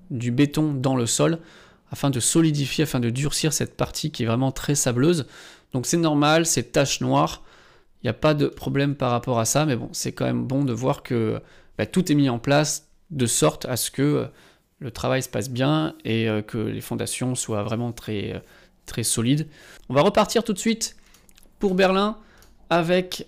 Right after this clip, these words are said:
Elon Musk qui est venu, euh, en Allemagne, c'était pas prévu, c'est la deuxième fois qu'il visite l'Allemagne,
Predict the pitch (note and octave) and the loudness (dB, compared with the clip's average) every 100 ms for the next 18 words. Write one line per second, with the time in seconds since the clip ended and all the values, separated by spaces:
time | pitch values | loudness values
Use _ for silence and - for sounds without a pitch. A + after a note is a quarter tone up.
0 | - G#3 F3+ E3 E3 - - - - C#3 | -4 0 2 2 0 -2 -8 -14 -6 -4
1 | B2 C3+ D#3+ F3+ F3 C#3 B2 A#2 A#2+ A#2 | -2 -2 -2 0 0 0 0 -2 -4 -6
2 | A#2 A2 D#3 B3+ C#3 - - - - A#2 | -4 -2 0 0 -2 -4 -12 -14 -6 -2
3 | D3 - A2 C#3 - - - - - A#2 | -2 -2 -2 -2 -4 -12 -20 -14 -6 0
4 | D3+ D3 E3 D#3+ A2+ B2 C#3 C#3 B2 A#2 | 2 2 0 -4 -4 -2 -4 -2 -2 0
5 | C#3 F3+ | 0 -2